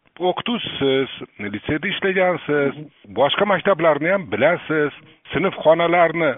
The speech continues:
Speaker 1: shu sharoitga keltirish mumkinmi?
Speaker 2: Bu imkonsiz, aka. To'g'risini aytib bo'lish kerak buni. Chunki kelajakni ta'limi haqida gap ketyapti, kelajak yoshlar haqida ketyapti. Aldash kerak emas.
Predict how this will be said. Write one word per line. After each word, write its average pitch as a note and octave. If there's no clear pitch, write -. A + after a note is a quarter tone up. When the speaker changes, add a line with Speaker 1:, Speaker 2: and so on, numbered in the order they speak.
Speaker 1:
shu -
sharoitga D#3
keltirish D#3+
mumkinmi? A#3
Speaker 2:
Bu A3
imkonsiz, F#3+
aka. A2+
To'g'risini E3+
aytib E3+
bo'lish E3
kerak F#3
buni. E3
Chunki D3
kelajakni D3+
ta'limi F3
haqida D3+
gap C3
ketyapti, B2
kelajak A#2
yoshlar C3
haqida B2+
ketyapti. A#2
Aldash C3+
kerak D3
emas. E3+